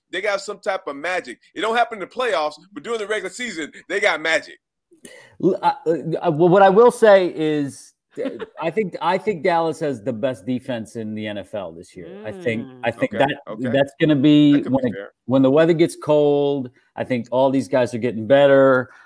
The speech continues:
Speaker 2: I
Speaker 3: Mm.
Speaker 2: think, uh, y-, you know, I think Diggs is probably one of the best D Bs in the league, and I, and I think, uh, Parsons is probably your defensive player of the year. So I, I,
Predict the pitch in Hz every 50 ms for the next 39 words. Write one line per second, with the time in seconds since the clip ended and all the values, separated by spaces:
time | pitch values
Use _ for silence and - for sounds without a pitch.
0 | _ _ - 110 107 - - 131 123 120 113 107 - - - - _ _ - 113
1 | 110 107 107 98 98 95 92 - - _ _ _ _ _ _ _ _ _ _ -
2 | 131 120 - 127 127 131 120 110 - 113 123 117 113 104 98 135 139 131 113 113
3 | 110 - - 143 127 120 127 127 131 127 120 117 113 127 123 113 - 135 123 117
4 | 117 123 117 104 110 113 117 117 127 139 156 156 156 156 156 135 - - _ -
5 | 147 160 160 160 160 156 - 147 147 - 151 160 165 170 165 160 - - 170 165
6 | 156 - - 180 165 160 156 151 147 147 - - 156 165 170 165 - 160 151 135
7 | 135 151 151 135 - - - - _ 156 147 147 147 139 127 143 143 139 135 139
8 | 135 123 143 139 143 151 139 135 - 131 - - 143 135 131 131 123 147 160 151
9 | 117 - - - 131 120 110 - _ _ _ _ _ _ _ _ - 127 - -
10 | - - - 101 101 - _ _ 131 131 -